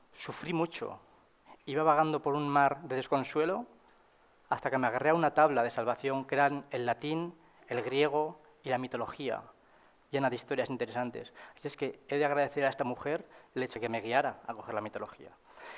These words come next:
El segundo acontecimiento que recuerdo de esta mujer es una imagen nítida de un compañero mío copiando en un examen de matemáticas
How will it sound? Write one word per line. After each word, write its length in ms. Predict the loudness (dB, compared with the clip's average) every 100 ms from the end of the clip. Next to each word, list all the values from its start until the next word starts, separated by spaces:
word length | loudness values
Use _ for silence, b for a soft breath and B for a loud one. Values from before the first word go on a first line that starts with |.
| B B
El 80 | -2
segundo 280 | 2 4 4
acontecimiento 560 | 2 0 -2 0 2
que 80 | 2
recuerdo 220 | 2 2
de 40 | 0
esta 120 | 0
mujer 340 | 0 0 -2 -8 _ _
es 140 | -4
una 100 | -2
imagen 420 | 2 2 2 -2 -2
nítida 440 | -4 -4 -4 -6 B B B -4
de 80 |
un 80 | 0
compañero 540 | 2 4 4 2 2 0
mío 340 | 0 0 -2 -8 -20 _ _ _ B B B _
copiando 400 | -8 0 2 2
en 80 | 0
un 80 | -2
examen 280 | 0 0 0
de 60 |
matemáticas 580 | -2 0 -2 0 0 -2